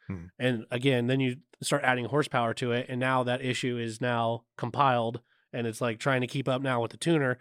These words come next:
Speaker 2: And again, this whole time, it's never gonna throw a code for anything 'cause it's still kind of within range. But again, it, it, it could, i-, i-, if you put a tuner on the truck and you notice your mileage drops drastically,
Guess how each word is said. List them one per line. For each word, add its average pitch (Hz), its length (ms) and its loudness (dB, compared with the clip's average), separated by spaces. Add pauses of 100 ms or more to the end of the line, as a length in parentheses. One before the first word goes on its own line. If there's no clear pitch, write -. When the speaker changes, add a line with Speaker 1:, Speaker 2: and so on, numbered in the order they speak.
(140)
Speaker 2:
And 127 140 0
again, 135 380 4 (200)
this 131 140 0
whole 156 180 4
time, 143 380 4
it's 117 160 -4
never 131 320 2
gonna 139 160 2
throw 139 220 2
a 131 40 2
code 151 280 2
for 127 120 -4
anything 113 460 -4 (480)
'cause 127 140 0
it's 120 120 -2 (120)
still 151 360 4
kind 139 220 2
of 123 80 2
within 135 380 4
range. 123 540 0
But 120 280 0 (960)
again, 120 340 -6
it, 110 140 -10
it, 113 240 -8
it 110 160 -6
could, 110 220 -10 (500)
i-, 131 40 -2 (120)
i-, 156 160 -4 (160)
if 208 220 2
you 208 80 2
put 202 100 4
a 180 60 4
tuner 170 200 4
on 156 60 6
the 139 60 2
truck 143 240 2
and 139 60 -2
you 123 60 -2
notice 127 200 -2
your 123 80 -2
mileage 117 300 -2
drops 117 360 0
drastically, 139 600 0